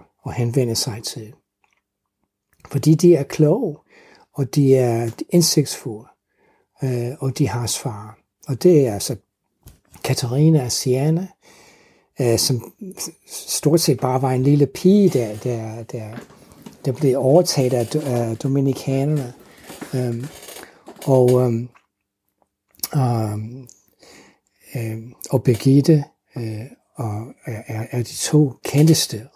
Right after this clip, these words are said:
repræsentanter. Øhm, men altså, der, der, der er andre kvinder, som,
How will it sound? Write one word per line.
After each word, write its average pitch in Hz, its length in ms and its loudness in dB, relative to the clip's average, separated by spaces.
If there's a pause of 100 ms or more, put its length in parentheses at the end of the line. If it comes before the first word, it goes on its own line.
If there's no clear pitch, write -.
(120)
repræsentanter. 107 720 -12 (840)
Øhm, 110 260 -8 (1400)
men 131 160 4
altså, 117 360 2
der, 143 200 0
der, 135 500 2
der 139 180 2
er 131 120 0
andre 165 320 4
kvinder, 139 380 -2
som, 117 420 -4